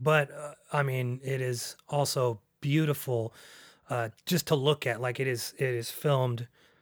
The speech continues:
So, you know, I was, uh, I recalled,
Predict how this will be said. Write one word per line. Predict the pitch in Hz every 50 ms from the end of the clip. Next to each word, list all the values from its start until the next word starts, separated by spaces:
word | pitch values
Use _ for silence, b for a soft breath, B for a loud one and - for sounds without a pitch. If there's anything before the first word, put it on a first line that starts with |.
| _ _ -
So, | - - - 147 143 139 131
you | 131 143
know, | 135 127
I | 120 123 131
was, | 127 123 123 123 117 113 - - - -
uh, | 139 123 113 113 123
I | 131 127
recalled, | 127 127 131 123 123 - 147 139 131 123 120 120 113 117